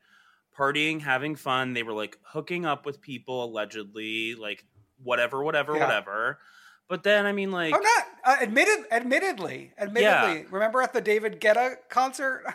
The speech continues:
Speaker 2: <laughs>
Speaker 1: Yeah, but she hit, like, her thirties and decided that, like, she wanted to pursue, like, having children, and, like, good for her.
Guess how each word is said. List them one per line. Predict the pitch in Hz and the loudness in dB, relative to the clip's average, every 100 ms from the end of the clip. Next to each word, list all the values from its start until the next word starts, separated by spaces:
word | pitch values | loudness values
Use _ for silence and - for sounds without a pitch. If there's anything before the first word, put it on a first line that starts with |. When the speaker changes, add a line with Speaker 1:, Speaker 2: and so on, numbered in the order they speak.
| - | -8
Speaker 2:
<laughs> | - | -8
Speaker 1:
Yeah, | 262 254 202 | -6 0 0
but | 147 - - | 0 -4 -4
she | - 156 165 185 | -2 -4 -6 -8
hit, | 143 147 151 165 | -10 -2 -2 -2
like, | 143 135 139 - | -4 -6 -6 -10
her | 156 156 | -10 -8
thirties | 180 220 262 120 120 151 - _ _ _ _ | -8 -8 -8 -8 -10 -10 -12 _ _ _ _
and | 117 127 131 139 131 | -4 0 0 -2 -8
decided | 135 - 127 127 143 143 | -10 -2 0 2 -2 -2
that, | 131 135 127 | -2 -2 -4
like, | 123 123 - | -4 -4 -10
she | - - 131 | -12 -8 -8
wanted | 120 117 120 127 - | -6 -6 -6 -8 -8
to | 131 127 131 131 135 113 98 _ _ | -8 -8 -8 -8 -8 -10 -12 _ _
pursue, | - 143 - 127 117 123 135 | -8 -6 -4 -4 -6 -6 -8
like, | 135 139 135 - | -4 -4 -6 -8
having | 139 156 170 | -8 -6 -8
children, | 277 302 120 90 95 - | -8 -4 -6 -6 -12 -12
and, | 135 | -8
like, | 160 147 | -8 -8
good | 165 | -12
for | - 208 | -8 -6
her. | 247 214 98 | -4 -2 -4